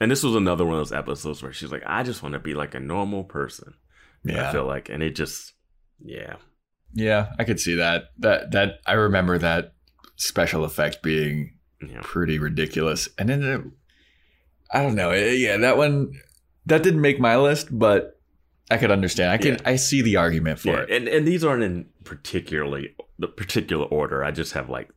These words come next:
Speaker 1: three and a couple off
Speaker 2: Yeah.
Speaker 1: but yeah.
Speaker 2: Um, another one of mine is, uh,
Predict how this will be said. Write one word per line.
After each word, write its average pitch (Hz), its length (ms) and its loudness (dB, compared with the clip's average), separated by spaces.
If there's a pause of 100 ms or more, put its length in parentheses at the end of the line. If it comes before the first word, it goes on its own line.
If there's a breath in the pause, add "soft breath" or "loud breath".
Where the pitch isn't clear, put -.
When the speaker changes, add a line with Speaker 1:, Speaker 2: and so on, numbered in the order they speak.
(340)
Speaker 1:
three 65 300 -8
and 60 140 -14
a - 40 -10
couple - 300 -10
off 64 120 -4
Speaker 2:
Yeah. 73 340 0
Speaker 1:
but 73 160 -6
yeah. 64 120 -8 (1040 soft breath)
Speaker 2:
Um, 101 600 4 (440)
another 110 300 4
one 110 220 4
of 104 120 2
mine 107 640 2 (280)
is, 98 420 4
uh, 92 440 2